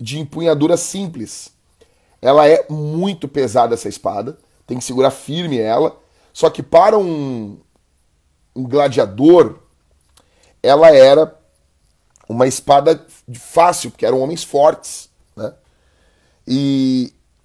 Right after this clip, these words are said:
você poderia usar ela em uma mão, ela era menor, e numa guerra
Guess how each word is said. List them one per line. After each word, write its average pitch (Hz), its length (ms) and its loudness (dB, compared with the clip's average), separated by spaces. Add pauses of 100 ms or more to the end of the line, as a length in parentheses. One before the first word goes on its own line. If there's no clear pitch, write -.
(400)
você 151 300 -6
poderia 175 340 -4
usar 165 240 4
ela 165 180 6
em 170 40 0
uma 180 180 2
mão, 175 220 4
ela 123 120 2
era 139 140 2
menor, 156 720 2 (280)
e 151 80 -8
numa 190 300 -2
guerra 131 800 -4